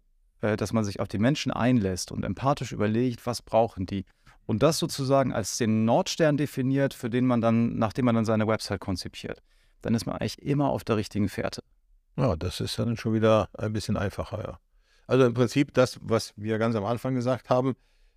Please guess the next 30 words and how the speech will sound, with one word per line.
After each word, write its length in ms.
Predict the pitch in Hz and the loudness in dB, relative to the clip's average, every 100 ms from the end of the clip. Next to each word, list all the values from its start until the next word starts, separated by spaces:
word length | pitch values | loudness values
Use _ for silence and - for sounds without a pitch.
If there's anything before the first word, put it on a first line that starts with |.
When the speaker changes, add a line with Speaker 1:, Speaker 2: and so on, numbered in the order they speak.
| - | -2
Speaker 2:
dass 240 | 101 - | 0 0
man 160 | 113 101 | 0 0
eben 460 | 110 110 113 107 - _ _ _ _ _ _ - | 0 2 2 0 -6 _ _ _ _ _ _ 0
erstmal 320 | 107 - 104 | 2 4 2
mit 120 | 95 | 2
einem 120 | 104 | 0
kleinen 260 | - 107 107 | 2 4 4
Teil 240 | 104 101 | 2 0
anfängt 540 | 107 143 - 170 170 - | 0 -2 0 0 -2 -4
und 260 | 110 107 - _ _ _ _ _ | -6 -6 -8 _ _ _ _ _
den 160 | 113 104 | 0 2
wichtigen 360 | 117 - 123 107 | 0 0 0 2
Teil 220 | 104 98 | 2 4
macht 300 | 120 - 127 | 2 0 -2
und 120 | 107 | 0
dann 280 | 107 113 110 _ _ _ _ | 2 0 -2 _ _ _ _
später 500 | - - 120 123 127 | -20 0 4 6 6
überlegt, 500 | 120 113 110 117 113 | 4 4 4 2 -2
okay, 400 | 85 104 113 117 | -4 -2 0 2
man 260 | 110 104 101 | 2 2 2
könnte 300 | - 117 107 | 2 2 4
ja 140 | 107 | 4
vielleicht 340 | 92 104 101 - | 4 2 2 0
das 140 | - | -2
eine 220 | 87 101 | 0 2
oder 80 | 95 | 2
andere 220 | 95 98 | 2 2
noch 280 | 95 85 - | 0 -2 -6
zusätzlich 680 | - - 101 95 - 101 - | -8 -2 0 0 0 -6 -6
bauen. 280 | - - | -8 -8